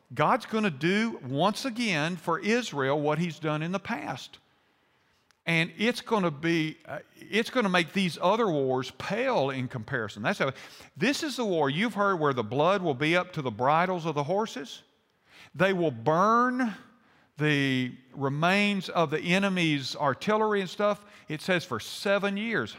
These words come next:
Huh, that's an interesting period of time, isn't it? On the front side of the tribulation, this war takes place.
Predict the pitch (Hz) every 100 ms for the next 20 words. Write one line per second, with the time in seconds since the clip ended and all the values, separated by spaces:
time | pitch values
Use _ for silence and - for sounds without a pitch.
0 | - _ - - 254 233 101 214 - 165
1 | 143 131 127 - 120 107 127 110 95 -
2 | 120 151 196 180 196 226 262 - _ _
3 | _ _ _ _ _ _ _ _ _ _
4 | _ _ 143 135 120 - 180 202 - 185
5 | 180 180 180 - 120 120 170 127 117 135
6 | 226 - 104 98 - 104 98 - - -
7 | - - -